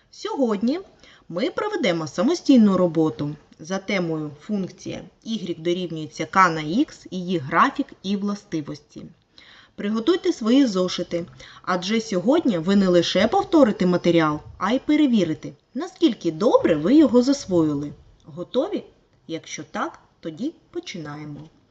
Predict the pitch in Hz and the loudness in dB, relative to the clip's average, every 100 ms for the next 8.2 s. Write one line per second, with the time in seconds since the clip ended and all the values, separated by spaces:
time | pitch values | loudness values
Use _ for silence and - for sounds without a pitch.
0 | _ - - _ - 277 - 392 440 - | _ -20 -20 _ -12 -8 -4 -4 -4 -8
1 | 196 247 - 220 220 208 170 160 - - | -4 -2 -2 -2 2 2 2 -2 -6 -16
2 | - - - - 180 - 214 370 392 427 | -18 -20 -20 -10 -6 -2 0 0 0 -2
3 | 392 294 254 247 214 - 208 - 208 196 | 2 4 4 2 -4 -2 -2 2 2 2
4 | - 180 180 - 220 226 190 165 160 170 | -4 -6 -8 -8 -2 0 0 0 2 4
5 | 285 311 185 - 160 - 180 226 269 170 | 6 6 4 2 -4 2 2 4 4 2
6 | 165 - _ - _ 190 190 156 175 175 | 0 -6 _ -20 _ -8 -6 -6 0 0
7 | 269 320 - 175 190 240 - 165 151 147 | 2 -2 0 2 2 0 0 -2 0 -4
8 | - 160 | -10 -18